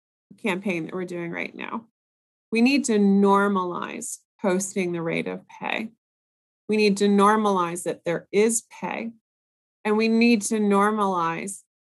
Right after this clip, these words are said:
that internships are paid minimum wage. And we need to normalize the minimum wage conversation of having it match inflation. And so we are trying to lift the entire industry, not just one or two sections. This is for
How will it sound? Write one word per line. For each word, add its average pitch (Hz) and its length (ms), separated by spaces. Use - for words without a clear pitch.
that - 220
internships 220 1120
are 165 140
paid 156 500
minimum 202 480
wage. 175 600
And 226 100
we 233 100
need 240 180
to 220 100
normalize 202 760
the 185 80
minimum 175 360
wage 214 360
conversation 175 880
of 202 80
having 185 320
it - 160
match 170 360
inflation. 170 640
And 196 180
so 170 260
we 226 200
are 226 100
trying 196 380
to 202 120
lift 185 500
the 190 100
entire 196 520
industry, 180 840
not 202 240
just 185 260
one 175 320
or 175 120
two 180 260
sections. - 800
This 208 220
is 190 200
for - 320